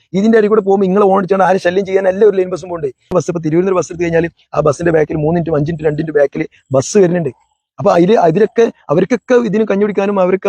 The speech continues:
അരി വാങ്ങാനോ ഓടുന്നത്. നമ്മൾ ഓരോ ടൈം എടുക്കാൻ പറ്റില്ല, നമുക്കിത് മുന്നിക്ക് പോകാൻ പറ്റില്ല, പിന്നിക്ക് പോകാൻ, അതിന്റെ ഇടയിൽ ടൈം ഉണ്ട്, ആ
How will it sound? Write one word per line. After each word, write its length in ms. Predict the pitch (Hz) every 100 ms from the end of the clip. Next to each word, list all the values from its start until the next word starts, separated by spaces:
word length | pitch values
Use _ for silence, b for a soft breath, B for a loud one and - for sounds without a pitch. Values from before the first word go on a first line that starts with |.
| 196
അരി 100 | 185
വാങ്ങാനോ 260 | 190 180 190 185
ഓടുന്നത്. 240 | 175 180 160
നമ്മൾ 140 | 147 165
ഓരോ 120 | 180 185
ടൈം 100 | 185
എടുക്കാൻ 180 | 180 190
പറ്റില്ല, 220 | 185 180 147 b b -
നമുക്കിത് 360 | 139 156 196 202 202 165
മുന്നിക്ക് 280 | 180 196 202
പോകാൻ 140 | 196
പറ്റില്ല, 160 | 190 196
പിന്നിക്ക് 220 | 185 180 190
പോകാൻ, 100 | 170
അതിന്റെ 160 | 170 160
ഇടയിൽ 200 | 170 226 180
ടൈം 160 | 170
ഉണ്ട്, 100 | 175
ആ 140 | 147